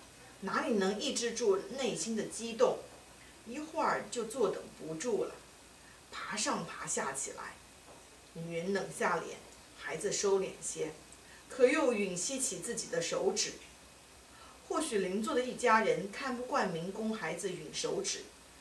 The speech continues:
快速地吃完离开了。我成了孩子新的邻座。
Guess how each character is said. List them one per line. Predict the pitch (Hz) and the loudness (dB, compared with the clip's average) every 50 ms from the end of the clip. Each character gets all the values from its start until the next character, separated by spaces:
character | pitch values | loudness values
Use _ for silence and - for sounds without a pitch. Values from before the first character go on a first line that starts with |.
| - - - - | -20 -18 -18 -12
快 | - - 240 185 175 | -6 -4 -2 -2 -2
速 | - 170 | -2 -2
地 | 175 156 | -2 -2
吃 | - - - 202 190 185 | 0 -2 -2 0 0 0
完 | 165 165 - - - - - | 0 -2 -4 -6 -10 -12 -14
离 | - 160 170 - | -14 -12 -12 -12
开 | - - - 170 170 175 | -10 -6 -4 -4 -2 -2
了。 | 160 - - - - - - - - - - - - - - - - - - | -4 -6 -8 -12 -16 -20 -20 -20 -20 -20 -20 -20 -20 -20 -20 -20 -16 -6 -2
我 | 208 214 | 0 2
成 | 214 220 226 233 | 2 2 2 2
了 | 269 294 | 2 2
孩 | - - - - 196 226 | 0 2 2 2 2 2
子 | 220 247 233 | 2 2 2
新 | - - 302 302 302 | 2 0 -2 -2 0
的 | 269 208 | 0 0
邻 | 165 - - 175 - - | 0 0 -2 -6 -6 0
座。 | 240 202 - - | 0 0 0 0